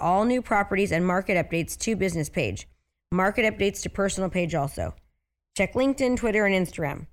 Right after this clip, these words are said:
Upload all property marketing to these sites. Check supplies of paper,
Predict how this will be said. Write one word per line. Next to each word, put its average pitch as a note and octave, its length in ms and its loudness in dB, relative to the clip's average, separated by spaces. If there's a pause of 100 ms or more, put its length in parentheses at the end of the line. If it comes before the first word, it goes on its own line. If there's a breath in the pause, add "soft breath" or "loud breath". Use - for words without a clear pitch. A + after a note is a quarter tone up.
(140)
Upload G#3 400 2
all B3 380 4
property A#3 500 0
marketing F#3+ 500 2
to E3+ 80 -4
these E3 180 -2
sites. - 440 -2 (480)
Check A3+ 240 2
supplies A3 480 0
of A3 100 -4
paper, G#3+ 400 2